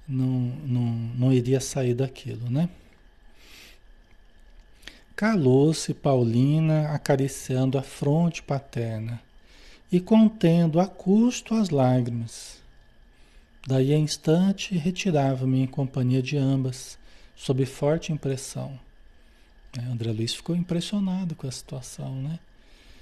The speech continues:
A Paulina ainda acariciando, né? Você vê o carinho dela, o amor pelo pai, né? Mas ali, lágrimas rolando ali, né? De, de,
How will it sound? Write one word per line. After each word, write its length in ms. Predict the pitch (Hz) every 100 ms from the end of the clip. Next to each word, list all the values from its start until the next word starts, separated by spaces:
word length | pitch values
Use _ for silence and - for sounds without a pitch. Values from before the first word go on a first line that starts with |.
| - - - - - -
A 320 | 117 120 120 -
Paulina 560 | 135 131 127 165 185
ainda 220 | 165 175 156
acariciando, 1000 | - 151 143 - 165 175 190 185 160 139
né? 140 | 160
Você 140 | 160
vê 60 | 143
o 20 |
carinho 400 | 135 165 151 139
dela, 280 | 131 127 123
o 40 | 127
amor 360 | 131 127 127
pelo 260 | 127 131 123
pai, 540 | 127 151 165 175 156
né? 200 | 143 165 - - - - - - - - - _ -
Mas 260 | 139 143
ali, 520 | 156 143 143 160 175 175 -
lágrimas 760 | 151 135 135 160 151 135 139 123
rolando 600 | 127 131 127 127 131 123
ali, 380 | 117 120 127 131
né? 220 | 131 139
De, 220 | 117 120
de, 340 | 117 120 127